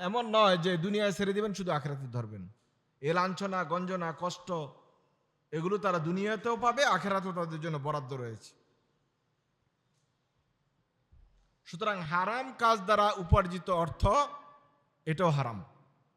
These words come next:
যে কনসার্ট করে আ-, যদি আপনি টাকা উপার্জন করেন, কনসার্ট করাটা যেহেতু হারাম, এটা থেকে প্রাপ্ত অর্থও হারাম।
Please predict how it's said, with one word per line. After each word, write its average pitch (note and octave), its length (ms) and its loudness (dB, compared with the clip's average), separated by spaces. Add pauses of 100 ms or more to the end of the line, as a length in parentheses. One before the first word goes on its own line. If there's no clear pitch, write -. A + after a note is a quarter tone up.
(800)
যে D3+ 100 -12
কনসার্ট E3+ 480 -4
করে G3+ 200 -4
আ-, - 140 0 (520)
যদি E3+ 260 -2
আপনি E3+ 240 -2 (180)
টাকা E3+ 240 -2
উপার্জন F3 480 -2
করেন, F#3 240 -4 (760)
কনসার্ট F3+ 420 -4
করাটা A3+ 280 2
যেহেতু B3 240 -2
হারাম, A#3 240 2 (640)
এটা F3+ 200 -6
থেকে G#3 280 -8
প্রাপ্ত G3 400 -4
অর্থও D#3+ 520 -4
হারাম। G2+ 240 -8